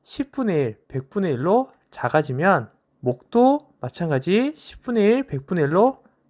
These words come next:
작아진다는 것도 알고 있습니다. 그랬을 때 소수점은 어느 쪽으로 이동하나요? 네,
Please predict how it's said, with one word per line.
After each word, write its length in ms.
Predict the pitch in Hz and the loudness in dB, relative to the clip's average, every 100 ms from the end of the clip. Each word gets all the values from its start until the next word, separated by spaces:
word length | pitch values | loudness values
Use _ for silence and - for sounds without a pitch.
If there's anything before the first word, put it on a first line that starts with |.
| _ | _
작아진다는 680 | - 151 185 190 165 156 143 | -2 2 2 2 2 2 0
것도 380 | 120 214 254 | 2 2 4
알고 220 | 113 131 143 | 2 0 -2
있습니다. 640 | 139 123 113 127 110 - _ _ _ - | -4 -6 0 0 0 -6 _ _ _ -8
그랬을 360 | 151 170 - | -4 -4 -2
때 380 | 180 185 135 - _ _ _ | 2 4 2 -2 _ _ _
소수점은 840 | - 254 247 226 190 226 277 311 _ _ | -4 -4 0 0 2 2 0 -4 _ _
어느 180 | 123 185 | -2 0
쪽으로 280 | 202 156 110 | 0 0 0
이동하나요? 720 | 127 123 117 117 151 110 - _ _ | -2 -4 -4 0 0 0 -8 _ _
네, 320 | 107 113 185 | -6 -4 -4